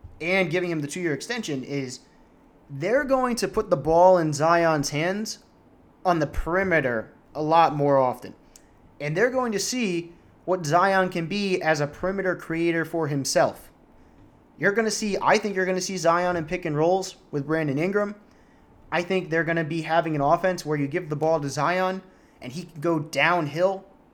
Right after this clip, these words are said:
from the perimeter. I, I don't think this team has enough shooting, and I think they're gonna struggle in the half court. And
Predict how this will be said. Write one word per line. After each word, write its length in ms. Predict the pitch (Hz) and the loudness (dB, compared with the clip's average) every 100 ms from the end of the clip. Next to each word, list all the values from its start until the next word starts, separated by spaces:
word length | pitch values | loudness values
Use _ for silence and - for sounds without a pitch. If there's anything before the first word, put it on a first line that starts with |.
| _ | _
from 240 | _ 180 180 | _ -2 -2
the 60 | |
perimeter. 560 | - 170 175 175 185 185 - _ _ _ _ _ _ _ _ _ _ _ _ _ _ _ _ _ - | -4 -6 -6 -2 -2 -4 -16 _ _ _ _ _ _ _ _ _ _ _ _ _ _ _ _ _ -4
I, 140 | 160 | -2
I 100 | - | -2
don't 540 | 160 139 - 190 262 - | -4 -4 2 2 2 -4
think 360 | - 208 220 | -6 -4 -2
this 140 | 196 185 | -4 -4
team 180 | 208 196 | -2 -2
has 140 | 151 | 0
enough 200 | 156 147 | -2 -2
shooting, 460 | - 160 180 196 - - _ _ - - | -4 -2 0 -2 -8 -20 _ _ -20 -8
and 120 | 147 | 0
I 80 | 143 | 0
think 200 | 147 202 | 0 -2
they're 100 | 196 | 0
gonna 160 | 180 151 | 0 0
struggle 420 | - 185 180 180 | 2 4 6 4
in 80 | 156 | 2
the 60 | |
half 260 | 143 151 151 | 0 -4 -4
court. 400 | 165 180 196 - _ - _ _ _ _ _ _ _ _ _ _ _ _ _ _ | -2 -2 -2 -12 _ -20 _ _ _ _ _ _ _ _ _ _ _ _ _ _
And 560 | 143 147 143 135 135 | 0 2 2 0 -2